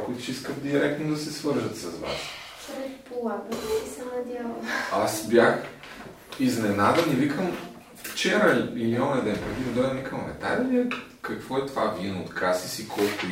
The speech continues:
Speaker 1: има?“ Търсих, търсих, търсих и, м, едва някъде, може би, на втората страница в Google попаднах на някаква снимка на вашето вино и всъщност осъзнах, че няма друга,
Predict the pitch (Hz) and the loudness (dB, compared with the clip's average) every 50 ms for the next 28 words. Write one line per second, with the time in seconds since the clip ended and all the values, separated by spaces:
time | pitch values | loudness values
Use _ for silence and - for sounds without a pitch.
0 | 87 82 85 - - - - - - - - 143 143 - - - - - 117 117 | -4 -4 -4 -4 -4 -4 -6 -10 -6 -4 -2 -2 -2 -2 -4 -4 -4 -4 -4 -4
1 | - - - - 104 107 110 - - 175 - - - - - - - _ - 120 | -4 -6 -6 -4 -2 -2 -2 -2 -4 -6 -8 -12 -16 -20 -20 -20 -16 _ -4 -4
2 | 113 - - - 131 123 117 113 110 - - - - - - - - - - 98 | -4 -2 -4 -2 -2 0 0 0 0 -2 -6 -12 -16 -20 -20 -20 -10 -2 0 0
3 | 98 92 95 110 - - 160 170 165 160 151 156 156 156 156 160 151 139 135 135 | 0 2 2 4 4 6 8 8 8 6 6 4 4 4 4 4 4 4 4 4
4 | 143 143 147 147 151 151 147 151 - - - - - - 107 107 104 104 - - | 2 2 4 4 4 2 2 0 -4 -8 -12 -14 -10 -4 0 2 2 2 0 -2
5 | - - 110 120 143 160 160 156 - 131 - - 127 127 135 139 139 - 127 123 | 2 6 8 10 10 10 8 6 4 0 -2 0 2 4 4 4 2 0 0 0
6 | 110 101 - - 117 127 165 170 175 - - - - - - - - 113 101 - | 0 0 -2 -2 0 4 6 6 6 6 2 -2 -6 -10 -14 -8 -4 -4 -2 0
7 | - - 101 107 107 120 120 117 - 104 104 101 98 90 - - - - - - | 2 4 6 6 6 6 4 0 0 -2 -2 -2 -2 -2 -4 -8 -12 -16 -20 -20
8 | - - - - 98 95 101 107 107 - - 101 - - - 90 92 95 95 95 | -20 -20 -16 -8 -4 -2 -2 -2 -2 -2 -4 -4 -4 -6 -6 -6 -6 -4 -6 -6
9 | - - - 139 135 135 - - - 101 92 90 85 82 98 101 - - - - | -6 -4 -2 0 0 0 -2 -4 -8 -6 -6 -6 -2 2 4 4 4 2 0 -4
10 | 90 87 92 104 120 131 139 139 139 135 - 113 110 113 120 117 - - - - | -6 -4 -2 0 0 0 0 -2 -4 -6 -6 -8 -8 -6 -8 -8 -8 -8 -8 -6
11 | - - - - - - 120 120 120 117 - - - 127 131 131 139 147 139 135 | -6 -6 -6 -6 -6 -6 -4 -2 2 2 4 4 4 4 2 2 2 2 2 2
12 | 123 | 2